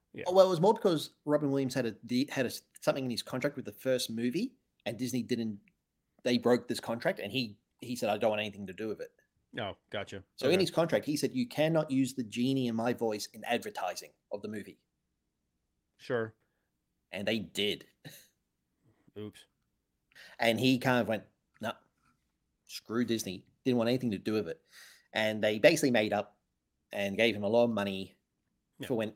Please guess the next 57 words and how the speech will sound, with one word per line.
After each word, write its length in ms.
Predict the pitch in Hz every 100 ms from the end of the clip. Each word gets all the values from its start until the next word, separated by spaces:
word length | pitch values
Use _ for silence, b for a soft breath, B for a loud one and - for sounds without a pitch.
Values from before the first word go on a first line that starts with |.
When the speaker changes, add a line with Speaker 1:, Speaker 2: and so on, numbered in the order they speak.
| _
Speaker 2:
to 140 | - 104
basically, 420 | 127 120 107 98 B B B -
when 100 | 135
they 80 | 131
did 200 | 123 101
the 80 | -
third 220 | 123 131
movie, 320 | 110 82 80 -
what 120 | 107
was 140 | 87
it? 80 | 92
Um, 420 | 101 92 92 87 -
Aladdin 300 | 120 127 120
and 80 | 107
the 60 | 104
King 160 | 127
of 80 | 107
Thieves. 380 | - 131 233 - _ _ _ _ _ -
Speaker 1:
Mm-hmm. 120 | 110
Speaker 2:
Dan 180 | 117 123
Castellaneta 400 | 127 120 113 120
had 140 | 120
recorded 520 | 110 101 - 139 131 104
all 140 | 117
the 80 | 110
dialogue 480 | 110 123 107 67 _ _ _ _
for 60 | -
the 80 | 101
genie. 360 | 110 113 185 - _ _ _ -
And 120 | 110
at 100 | 113
this 120 | 139
point, 360 | 139 131 98 -
they 140 | 131 107
had, 200 | 107 -
you 120 | - 98
know, 80 | 101
they 100 | 113
were 140 | 101 _ _ _ _ _ _ -
gonna 180 | 120
release 200 | 107 131
it 40 | 135
like 140 | 85
that. 60 | 98
And 80 | 107
then 220 | 113 98
Robin 240 | 107 117 110
Williams 280 | 113 104 117
and 120 | 107
them 120 | 110
made 220 | 104 101
up. 300 | 135 139 - _ _ _ _ -
They 100 | 104
paid 220 | 147 147
Ro-, 140 | 123 127
Robin 180 | 101
Williams 280 | 95 98 131